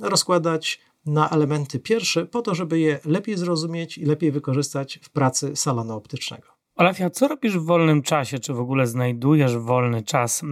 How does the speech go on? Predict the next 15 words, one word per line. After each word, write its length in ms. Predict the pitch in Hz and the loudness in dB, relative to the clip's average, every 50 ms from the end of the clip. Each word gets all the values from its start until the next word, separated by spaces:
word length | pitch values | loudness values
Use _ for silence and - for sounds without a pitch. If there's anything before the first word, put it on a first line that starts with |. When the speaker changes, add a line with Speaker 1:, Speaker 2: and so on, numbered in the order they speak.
| 131 | -2
Speaker 2:
dla 180 | 120 113 117 113 | 0 0 0 0
siebie? 400 | - - - 147 139 131 139 131 | -2 -2 0 0 2 2 0 -2
Czy 160 | - - 165 | -2 -4 -8
twój 220 | - - - 147 - | -6 -2 -2 -2 0
cały 440 | - - - 170 180 185 175 156 | 0 0 0 2 4 4 4 4
czas 240 | 139 160 156 135 - | 2 0 -2 -4 -2
jest 140 | 147 135 123 | -2 -2 -2
wypełniony 480 | 123 - - 147 127 127 127 127 123 117 | -4 -2 0 2 2 4 4 2 2 0
pracą? 380 | - 147 123 113 - - 147 | 0 0 -2 -2 -2 -4 -6
Czy 120 | 117 - 156 | -6 -6 -4
może 180 | 180 208 220 | -2 2 2
masz 160 | 220 220 - | 4 4 2
jakieś 220 | 190 185 190 170 - - - - - - - _ _ _ _ _ | 0 -2 -2 -4 -4 -6 -16 -20 -20 -20 -20 _ _ _ _ _
pasje 400 | - 147 147 151 - - 170 165 | 0 0 0 0 0 0 0 0
pozazawodowe? 920 | 160 - - 226 180 165 147 131 123 113 113 120 113 117 113 117 165 - | 2 2 2 4 4 4 4 4 4 2 2 0 0 0 0 -2 -4 -12